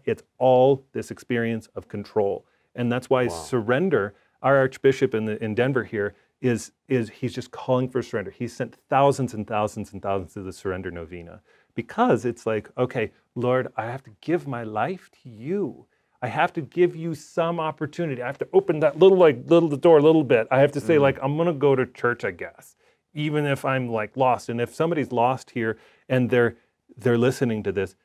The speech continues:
Speaker 1: literally just open your heart just a little bit.
Speaker 2: Mm.
Speaker 1: It's 'cause it's, it's literally right there that the Lord wants to give you everything that you're trying to get for yourself.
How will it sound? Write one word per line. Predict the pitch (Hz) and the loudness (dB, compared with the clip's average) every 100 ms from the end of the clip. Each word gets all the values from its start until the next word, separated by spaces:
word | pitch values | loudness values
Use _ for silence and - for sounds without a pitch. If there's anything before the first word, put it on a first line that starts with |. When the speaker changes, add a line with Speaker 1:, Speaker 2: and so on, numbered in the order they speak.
| _ - | _ -4
Speaker 1:
literally | 123 156 165 127 123 | 2 2 2 2 -2
just | 131 - | -4 -10
open | 107 139 180 | -6 -4 -6
your | 170 | -10
heart | 117 101 127 | -10 -8 -8
just | - 117 - | -10 -16 -14
a | |
little | 98 92 131 156 | -12 -6 -6 -6
bit. | - _ 107 | -10 _ -20
Speaker 2:
Mm. | 98 87 _ _ _ _ | -18 -20 _ _ _ _
Speaker 1:
It's | - 120 | -8 -8
'cause | - 131 120 | -2 2 2
it's, | 120 131 - | 0 -4 -2
it's | 123 - | -2 2
literally | 139 180 156 | 2 4 2
right | 107 117 135 | 0 -4 -4
there | 110 127 | -4 -4
that | 139 98 | -4 -8
the | 107 | -4
Lord | 104 151 | 0 2
wants | 160 117 | 0 -6
to | - | -8
give | 110 120 104 | -8 -6 -6
you | 113 _ | -10 _
everything | 139 170 202 - 185 147 | 0 2 2 2 0 0
that | 120 | -4
you're | 127 | -6
trying | 120 - 131 135 | -6 -2 -2 0
to | 131 | -2
get | 110 120 - | -2 -2 -4
for | - | -6
yourself. | 110 101 - 98 - | -4 -6 -8 -10 -10